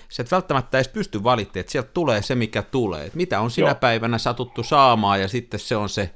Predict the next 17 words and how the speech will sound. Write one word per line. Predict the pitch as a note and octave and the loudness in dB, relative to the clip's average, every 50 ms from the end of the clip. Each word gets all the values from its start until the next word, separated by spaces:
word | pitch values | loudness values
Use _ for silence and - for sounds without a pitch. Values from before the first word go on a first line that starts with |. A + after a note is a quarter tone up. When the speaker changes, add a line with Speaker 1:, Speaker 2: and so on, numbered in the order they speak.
| - - - - - - - - - - - - - - - | -14 -20 -20 -20 -20 -20 -20 -20 -20 -20 -20 -20 -20 -14 -6
Speaker 1:
mietitty, | - D#3+ E3+ D#3 - D#3+ - - - B2 A2+ - - | 0 2 2 2 2 0 -4 -2 -2 0 0 0 -2
miettinyt | - C#3 C#3+ C3 B2 - - C3 A#2+ A#2+ | -2 -2 -2 -2 -2 -2 -2 0 2 2
asiantuntija, | B2+ C3+ B2+ B2 B2 A2+ G2+ G2 - G2+ G2 G2 G2 G#2+ G2 | 2 2 2 2 0 0 -2 -2 -2 -2 -2 -2 -2 -2 -2
että | F#2+ - G#2+ | -2 -2 -2
mikä | G#2 B2 B2 - B2 G#2+ | -2 -2 -2 0 -2 -2
sen, | - - B2+ A#2 A2+ G#2+ F#2+ E2+ - - - - - | 0 2 2 2 2 2 -2 -4 -8 -14 -18 -18 -16
se, | - - G2 | -14 -12 -12
että | F#2 F#2+ - - | -12 -14 -12 -10
sinä | - A#2 A2+ G2+ | -6 -6 -6 -4
päivänä | - F#2 F2+ F#2+ A2 A2+ B2+ | -4 -4 -4 -2 -2 0 0
on | C3+ B2+ | 0 -2
sitten | - B2+ - - B2+ | -4 -6 -6 -4 -4
saatu | B2 - C#3 A#2+ A#2 G#2+ - A2 | -2 0 0 0 0 0 0 -2
jotain | G2 F#2+ F#2 - - E2+ E2 E2 E2 | -4 -4 -4 -4 -4 -4 -4 -6 -6
tiettyä | - G#2+ G2 F2+ - _ - F2+ E2 E2+ F2 E2+ | -4 -4 -4 -4 -6 _ -10 -8 -6 -4 -4 -2
rapua | F2+ G2+ F#2 - - G2 F#2 E2+ | 0 0 0 0 -2 -4 -4 -4
tai | - - F2+ E2+ | -4 -6 -6 -8